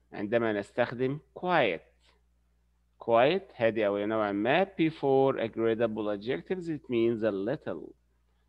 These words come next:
Quiet تع-، تعني إيش يا شباب؟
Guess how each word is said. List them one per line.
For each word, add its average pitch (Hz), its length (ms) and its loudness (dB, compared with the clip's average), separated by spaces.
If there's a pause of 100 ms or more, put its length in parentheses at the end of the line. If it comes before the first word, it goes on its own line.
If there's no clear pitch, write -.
(500)
Quiet 139 460 4 (220)
تع-، 120 240 2 (100)
تعني 123 360 4
إيش 120 180 -4
يا 120 40 -4
شباب؟ 107 640 0